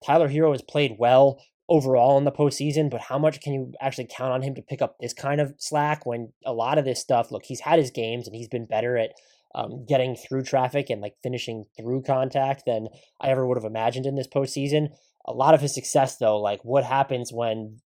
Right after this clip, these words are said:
defenses aren't keyed in on both Dragic and Butler, and they only have to worry about one of those two? And the other thing is, is, like,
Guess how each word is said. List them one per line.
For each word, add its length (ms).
defenses 460
aren't 340
keyed 240
in 280
on 220
both 220
Dragic 360
and 120
Butler, 380
and 140
they 80
only 160
have 100
to 80
worry 240
about 300
one 300
of 80
those 180
two? 380
And 240
the 80
other 140
thing 160
is, 160
is, 100
like, 240